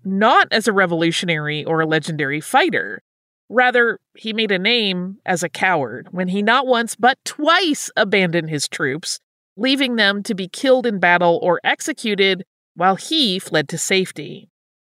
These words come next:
In eighteen twenty, Michael Rafter, the brother of William Rafter, who was one of the soldiers who served under McGregor's command in Venezuela,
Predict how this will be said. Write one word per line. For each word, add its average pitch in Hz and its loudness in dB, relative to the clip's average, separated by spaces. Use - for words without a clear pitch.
In 196 -8
eighteen 277 -2
twenty, 185 0
Michael 208 0
Rafter, 156 0
the 190 2
brother 208 4
of 180 -2
William 294 2
Rafter, 165 0
who 208 -2
was 208 -2
one 180 0
of 233 -2
the 277 -6
soldiers 170 -2
who 247 -4
served 247 4
under 175 2
McGregor's 165 0
command 160 -4
in 147 -4
Venezuela, 143 -4